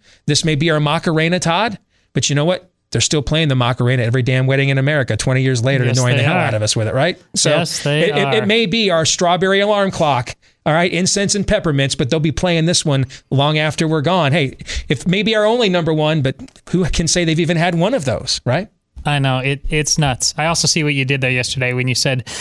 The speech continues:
Speaker 2: "Be careful, Don Lemon's coming up from behind."
Speaker 1: I wasn't going to. I, I was just going to let that comment speak for itself.
Speaker 2: Oh,
Speaker 1: But
Speaker 2: no.
Speaker 1: yes, yes.
Speaker 2: I-, if you're nailing the McConaughey, all right, all right, all right. Yeah, I, I feel like we're on a roll. I think we need to put it all,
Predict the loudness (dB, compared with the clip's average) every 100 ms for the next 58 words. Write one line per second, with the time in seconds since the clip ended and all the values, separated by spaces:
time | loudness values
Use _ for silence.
0 | -10 -6 -2 0 -2 -2 -2 -2 -2 0
1 | 0 0 0 0 -2 -4 -4 -2 -2 0
2 | -2 -4 -14 -20 _ -20 -8 -2 0 0
3 | -2 -2 -2 -2 -2 -2 -2 -2 -2 -2
4 | -2 0 0 0 -2 -4 -2 -2 -2 -4
5 | -4 -2 -4 -2 -2 -2 0 0 0 -2
6 | -4 -4 -6 -6 -6 -4 -6 -6 -6 -2
7 | -2 0 0 2 2 2 2 0 0 0
8 | 2 2 2 2 2 2 2 2 2 2
9 | 2 0 -2 -2 -2 0 -2 -2 -4 0
10 | 0 0 0 0 0 2 2 2 2 -2
11 | -2 -4 -2 0 -2 -2 -2 -2 0 0